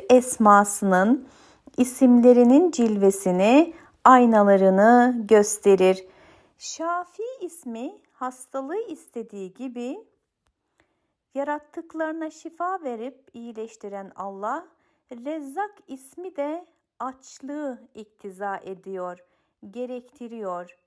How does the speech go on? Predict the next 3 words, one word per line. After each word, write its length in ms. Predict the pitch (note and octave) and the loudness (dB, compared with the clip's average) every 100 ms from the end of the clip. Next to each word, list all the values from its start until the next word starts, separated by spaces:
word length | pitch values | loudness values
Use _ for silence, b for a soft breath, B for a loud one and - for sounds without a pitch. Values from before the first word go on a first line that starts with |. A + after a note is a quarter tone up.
| _ | _
ve 80 | D4 | -14
hakeza. 720 | D#4+ C#4 B3+ G3+ F3+ F3+ E3+ F#3 _ _ _ _ _ _ _ _ _ _ _ _ _ _ _ _ G#3+ | -12 -14 -14 -18 -14 -12 -12 -14 _ _ _ _ _ _ _ _ _ _ _ _ _ _ _ _ -16
Rezzak, 720 | A3 D4+ C#4 C4 F4 A4+ | -8 -8 -8 -8 -8 -10